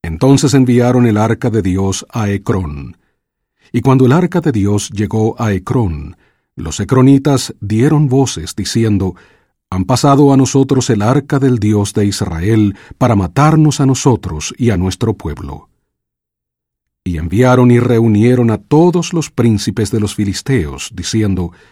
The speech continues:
"Llévese el arca del Dios de Israel, y devuélvase a su lugar, para que no nos mate a nosotros ni a nuestro pueblo", pues había pánico de muerte en toda la ciudad,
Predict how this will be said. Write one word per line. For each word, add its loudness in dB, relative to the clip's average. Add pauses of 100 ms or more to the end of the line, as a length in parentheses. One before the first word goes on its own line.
(600)
"Llévese 2
el 2
arca 0
del 0
Dios 0
de 0
Israel, -4 (560)
y -4
devuélvase 2
a 0
su 0
lugar, -2 (460)
para -4
que -6
no 2
nos 2
mate 2
a 2
nosotros 0
ni 2
a 2
nuestro 0
pueblo", -8 (760)
pues -8
había 0
pánico 2
de 0
muerte 0
en 0
toda 2
la -4
ciudad, -8